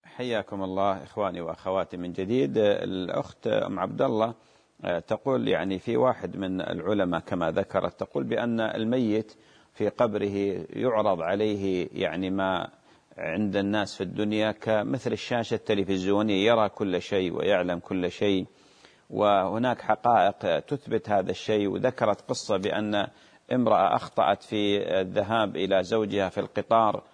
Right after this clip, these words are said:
وسكنت في، يعني، فندق أو شيء، تقول: "وأتاها والدها المتوفى وقال: 'أنت أخطأت، ليس هذا هو القطار وليست هذه المدينة'"، ودلها وكذا، شيء من هذا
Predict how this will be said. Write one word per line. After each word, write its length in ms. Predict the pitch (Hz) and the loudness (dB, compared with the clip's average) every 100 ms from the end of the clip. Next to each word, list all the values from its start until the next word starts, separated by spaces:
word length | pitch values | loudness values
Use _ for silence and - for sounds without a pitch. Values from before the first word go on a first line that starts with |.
| _ _ - | _ _ -10
وسكنت 600 | 98 127 - 113 101 - | -6 -4 -2 -2 -2 -6
في، 200 | 104 101 | -6 -4
يعني، 640 | 98 - - 98 95 90 87 90 85 85 | -4 -6 -6 -6 -6 -8 -10 -8 -8 -4
فندق 480 | 117 117 104 - | 0 2 2 2
أو 120 | 85 95 | 0 0
شيء، 280 | 117 113 | 0 0
تقول: 300 | 101 107 117 | 0 0 0
"وأتاها 680 | 107 110 90 107 131 120 110 | 4 4 4 0 2 2 2
والدها 580 | 104 104 113 113 104 85 | 2 2 0 -2 0 0
المتوفى 800 | 101 107 110 117 127 - 98 113 - _ _ _ - | 0 -2 4 6 4 2 0 0 -4 _ _ _ -6
وقال: 440 | 120 - 131 123 | -4 2 2 4
'أنت 260 | 120 120 127 | 0 0 -2
أخطأت، 500 | 113 - 147 101 104 | -4 0 2 2 -2
ليس 300 | 123 117 120 | -2 -2 -2
هذا 340 | 113 107 104 | 0 2 2
هو 220 | 101 107 | 2 0
القطار 520 | 98 - 101 107 107 | 0 -2 0 4 4
وليست 460 | 98 95 107 104 98 | 2 -2 -4 -6 -2
هذه 220 | 98 95 | -2 0
المدينة'"، 500 | 98 98 101 113 104 | -2 -2 -2 0 0
ودلها 580 | 104 98 117 120 107 95 | 0 2 2 2 2 2
وكذا، 460 | 92 90 117 104 85 | 2 2 2 2 0
شيء 200 | - 104 | -2 -2
من 160 | 92 | -2
هذا 360 | 95 92 104 | -2 0 0